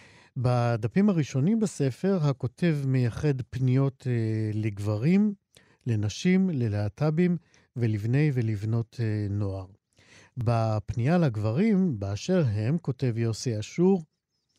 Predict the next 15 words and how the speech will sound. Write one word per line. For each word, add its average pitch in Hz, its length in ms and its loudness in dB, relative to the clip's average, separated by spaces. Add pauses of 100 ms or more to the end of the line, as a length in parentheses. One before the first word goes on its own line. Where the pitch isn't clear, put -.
(560)
"את 143 100 -2
הספר 190 320 0
הזה 156 140 2
כתבתי 147 440 0
בשבילנו, 123 720 0 (460)
כי 139 80 0
חסר 131 440 -2
לנו. 98 380 -2 (580)
חסרה 143 400 0
לנו 151 320 2
לגיטימציה 123 720 -2
לדבר 113 440 -2
על 117 120 -2
המיניות 113 560 0
שלנו. 95 500 -10